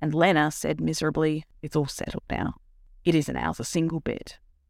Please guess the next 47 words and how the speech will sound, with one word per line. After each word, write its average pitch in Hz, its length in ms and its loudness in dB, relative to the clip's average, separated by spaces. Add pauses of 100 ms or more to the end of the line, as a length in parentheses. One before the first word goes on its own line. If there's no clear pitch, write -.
(760)
But - 100 -4
Kathleen 180 400 0
and 147 140 2
Cora 175 360 2
were 196 120 2
wondering 226 420 6
whether 196 240 2
a 165 80 4
light 160 420 0
were 175 60 -2
glimmering 147 460 0
through 156 160 -2
the 151 80 0
dusty, 151 480 -2
cobwebbed 156 680 0
windows 156 440 0
of 143 60 -10
the 156 60 -4
workshop, - 560 -6 (460)
whether 156 240 4
Mister 156 240 0
Leston 165 480 0
would 156 120 -2
be 160 160 -4
very 185 420 0
uncomfortable 165 680 0
lying 156 360 2
there 147 220 0
on 156 120 0
the 156 40 0
floor 160 460 0
all 156 80 0
night, - 420 -2 (500)
whether 190 260 4
Uncle 190 200 0
Jack 185 400 0
and 170 100 0
his 170 100 -4
sovereign-filled 190 840 0
hands 175 360 0
would 165 100 0
arrive 170 460 2
by 175 140 4
tomorrow 180 360 2
morning's 180 340 0
train, 190 460 0
or 170 220 2